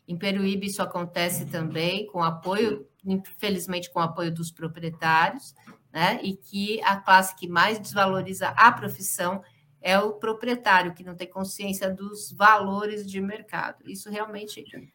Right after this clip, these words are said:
Speaker 1: acaba acontecendo, né? O corre-, o corretor acaba achando que, é, é, utilizar o trabalho do corretor vai sair mais caro, então vou fazer com o
Speaker 2: É.
Speaker 1: zelador.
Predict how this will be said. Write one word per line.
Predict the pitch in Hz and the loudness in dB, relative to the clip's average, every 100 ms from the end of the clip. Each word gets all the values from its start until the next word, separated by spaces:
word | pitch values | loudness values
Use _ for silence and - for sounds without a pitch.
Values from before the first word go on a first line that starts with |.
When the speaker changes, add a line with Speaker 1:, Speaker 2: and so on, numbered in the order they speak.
| _ | _
Speaker 1:
acaba | - 180 185 185 | -4 -2 0 0
acontecendo, | 185 190 190 190 190 156 151 151 | -2 -6 -8 -6 -6 -6 -8 -8
né? | 160 | -6
O | 156 | -6
corre-, | 156 165 165 165 | -2 0 0 0
o | - | -8
corretor | - 180 170 165 175 185 | -6 -2 0 0 -4 -4
acaba | 190 - - 185 185 165 - _ _ | -4 -4 0 2 2 -2 -6 _ _
achando | - 170 214 208 | -10 -2 0 0
que, | 214 185 - | 0 -2 2
é, | 185 175 170 165 160 | 2 4 2 2 2
é, | 165 | 0
utilizar | 165 - 185 175 190 202 | -2 -2 -4 2 4 6
o | |
trabalho | 214 202 185 175 180 | 4 0 2 2 0
do | - | -6
corretor | 175 165 170 185 185 - _ _ | -2 0 -2 -6 -6 -8 _ _
vai | 180 | 2
sair | 196 196 | 6 6
mais | 190 175 175 | 6 4 2
caro, | - 170 190 202 196 | 4 8 10 10 6
então | 180 185 180 | 0 -4 -6
vou | 185 | -4
fazer | 180 175 | -6 -6
com | - | -4
o | 175 | -4
Speaker 2:
É. | |
Speaker 1:
zelador. | 165 160 151 151 165 175 190 190 | -2 0 -2 -2 -4 -2 0 -2